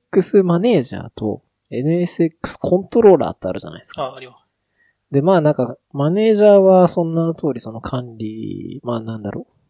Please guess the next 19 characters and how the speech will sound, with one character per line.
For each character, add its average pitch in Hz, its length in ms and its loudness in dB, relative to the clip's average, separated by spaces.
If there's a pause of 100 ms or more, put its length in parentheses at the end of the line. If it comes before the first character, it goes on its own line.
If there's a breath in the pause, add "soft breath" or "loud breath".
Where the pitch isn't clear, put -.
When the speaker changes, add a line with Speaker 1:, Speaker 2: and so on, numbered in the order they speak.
(340)
Speaker 1:
ま - 60 -10
あ - 40 -10
管 120 220 -4
理 117 140 -4
用 113 220 -4
サ 110 200 -4
ー - 20 -8
バ - 200 -12
ー - 20 -20
み - 80 -20
た - 120 -20
い - 20 -20
な。 - 0 - (720 soft breath)
で、 123 100 -10
実 127 420 -10
際 226 280 -2
に、 220 480 -8 (420)
え 110 220 -6
っ 107 60 -10